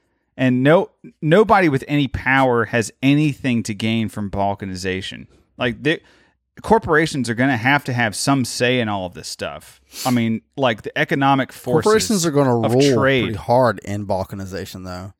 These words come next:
Speaker 1: Yeah, the o-, economic forces of trade are gonna have to be, and, like,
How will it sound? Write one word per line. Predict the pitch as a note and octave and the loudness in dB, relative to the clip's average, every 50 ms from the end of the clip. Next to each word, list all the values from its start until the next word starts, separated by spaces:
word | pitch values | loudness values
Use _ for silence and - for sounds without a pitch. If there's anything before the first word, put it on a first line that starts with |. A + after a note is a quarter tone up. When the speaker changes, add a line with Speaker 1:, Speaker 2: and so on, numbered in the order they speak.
| _ _ _ | _ _ _
Speaker 1:
Yeah, | - A2+ A2 G2+ G2 | -10 -6 -6 -6 -6
the | G#2 B2 | -6 0
o-, | D#3 E3+ G#3+ | 2 2 2
economic | - - F#3 F#3+ - - F#3 F#3 F3+ F3 E3 B2 | 2 2 0 2 2 4 4 4 4 4 2 -4
forces | - - D3+ C#3+ C3 - B2 G#2 A2 | -2 0 0 0 0 -2 -4 -6 -8
of | G#2 - | -8 -8
trade | - - - B2+ B2 B2 B2 B2 G#2+ | -8 -8 -2 0 0 2 2 0 -2
are | A2 G#2 | -4 -4
gonna | G2 A2+ A2 G#2 F#2+ | -4 -4 -4 -4 -4
have | A2 A2 A2 G#2 - | -2 -4 -4 -4 -6
to | - G#2 | -12 -8
be, | G2+ A2+ A2 G#2+ - - _ _ _ | -6 -6 -6 -6 -8 -12 _ _ _
and, | D#3+ D#3+ D#3 D3+ | 2 2 4 4
like, | D3+ C#3+ C#3 C3+ B2+ - | 2 2 2 0 -4 -8